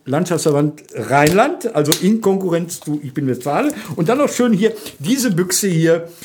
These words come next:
Die ist extra in Parteitagsrot gemacht worden, hat man mir gesagt. Das war von den Lobbyisten Leitplanke. Das ist also vom Bundesverband Leitplanke,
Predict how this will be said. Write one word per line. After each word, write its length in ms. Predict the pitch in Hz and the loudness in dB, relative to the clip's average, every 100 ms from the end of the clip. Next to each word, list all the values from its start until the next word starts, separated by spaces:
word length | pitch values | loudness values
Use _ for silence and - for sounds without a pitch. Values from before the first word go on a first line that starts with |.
| - _ _ | -20 _ _
Die 160 | 135 208 | -6 -4
ist 140 | - | -4
extra 280 | - - - | -4 -4 -2
in 80 | 196 | -2
Parteitagsrot 760 | 185 190 190 208 196 190 226 226 | -4 -4 -4 -6 -6 -4 -4 -4
gemacht 340 | 113 110 - | -6 -6 -8
worden, 180 | 127 120 | -6 -6
hat 120 | 127 | -6
man 100 | 143 | -4
mir 100 | 139 | -2
gesagt. 280 | 143 175 170 - - | -2 -4 -6 -12 -8
Das 140 | 143 135 | -4 -2
war 140 | 170 | -2
von 140 | 175 | -2
den 100 | 165 | 0
Lobbyisten 560 | 151 160 160 175 - 170 | 2 2 0 -6 -6 -2
Leitplanke. 600 | 135 135 - 92 85 87 _ _ - | -2 -2 -4 -6 -6 -14 _ _ -4
Das 160 | 185 196 | -4 -2
ist 140 | 190 | 0
also 160 | 190 143 | 0 0
vom 240 | 190 147 | -2 -4
Bundesverband 880 | 131 240 240 - 190 - 202 196 175 | -2 -2 -2 0 0 0 0 0 0
Leitplanke, 1080 | 175 185 226 - - 170 196 190 190 277 | 2 2 0 -4 -2 0 0 -2 -2 -2